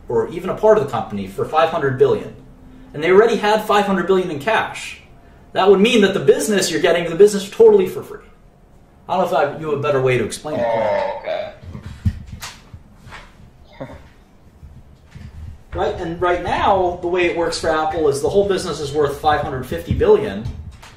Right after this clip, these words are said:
Speaker 1: but, uh, they have about a hundred fifty billion in cash. So it's not quite all for free, but it's a good portion for free. It's kind of a, it's worth noting, right? And w-, you'll see that when we, when we, um, value companies based on earnings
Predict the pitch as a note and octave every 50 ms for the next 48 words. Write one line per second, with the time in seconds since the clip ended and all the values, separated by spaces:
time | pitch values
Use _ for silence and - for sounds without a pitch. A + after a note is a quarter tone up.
0 | - _ - - - - C3 F#3 A#3 A3+ - D3 C3+ - - - - - - -
1 | - D3+ D3+ D3 C#3+ D#3+ E3+ D#3+ E3 E3 D#3 D#3 D3+ D#3+ D3 C#3 C#3 C#3 C3 F3+
2 | E3+ D#3+ D#3 D3+ - - A3+ B3 - - D#3 A#2+ B2 A#2 A2 G#2+ G2 G#2 G2 -
3 | A#2+ F#2+ - - - - F#3+ F#3+ G3 A4+ B4 F4 - - B3+ G3 - - F3+ A3
4 | B3+ B3+ B3+ - D#3 A#2 - E3 E3 E3 C#3+ A#2 G#2 A#2 C3 C3 - D3+ C#3+ -
5 | D#3 D#3 B3+ F4 E4+ - - - F#3 G3 A3+ B3 - - C3 B2 - C3 A#2 -
6 | - A2 G#2+ - G3+ - - G#3+ G3+ F3+ D#3 C#3 A#2+ - - - - - - -
7 | - - - D#3+ C3+ D3+ E3+ G#3 A3 G#3 D#3+ D3 D#3 F3 F#3 D#3 A2+ - - -
8 | - - - - - _ - C3 C3 C#3+ D3+ - D3 D#3 D3+ D#3 D#3+ - D3+ D#3+
9 | E3+ D#3+ D#3 - - C#4+ C4 A#3+ G#3 F#3+ E3 D#3 D#3+ D#3 D#3 D3+ D3 C#3 C#3 -
10 | - _ _ _ _ _ _ _ - E3 E3 E3+ E3 D#3+ D#3+ D#3+ D3+ C#3 C3+ C3+
11 | B2+ B2 B2 A#2+ A#2 C3+ D#3 F3 G#3 G3+ F#3+ F#3 - F3 E3 - F#3+ D#3 C#3 B2+
12 | - D3 C#3+ - - C3 C3 - F3 G#3+ A3 G3+ D3+ B2+ A#2 A#2 A#2+ - - -
13 | -